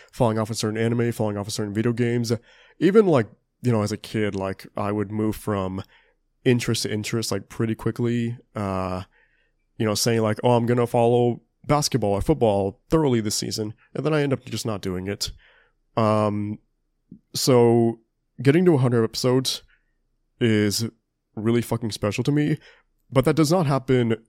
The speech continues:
on my own. Like, there has to be an audience out there willing to listen to me waffle and be tangential about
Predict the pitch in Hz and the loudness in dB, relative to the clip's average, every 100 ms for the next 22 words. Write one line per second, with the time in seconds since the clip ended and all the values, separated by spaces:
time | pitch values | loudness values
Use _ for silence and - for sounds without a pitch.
0 | - 107 101 98 92 - 104 123 104 101 | -2 0 0 -2 -4 -8 -14 -8 -4 -4
1 | 98 - - _ _ 107 143 156 185 190 | -4 -6 -8 _ _ 0 2 2 0 -4
2 | 156 143 127 107 98 98 - - - _ | -2 0 0 0 -4 -6 -8 -8 -8 _
3 | _ - 110 107 - 101 92 - _ _ | _ -2 0 0 -2 -6 -8 -16 _ _
4 | _ _ 113 131 147 135 120 113 120 120 | _ _ 0 4 4 2 0 0 -2 -2
5 | 113 104 101 104 101 - 101 101 104 101 | -2 0 0 0 0 -4 -4 -4 -4 -2
6 | 110 110 104 95 107 101 98 98 98 95 | -2 -4 -6 -4 -6 -4 -4 -4 -2 -2
7 | 101 | -2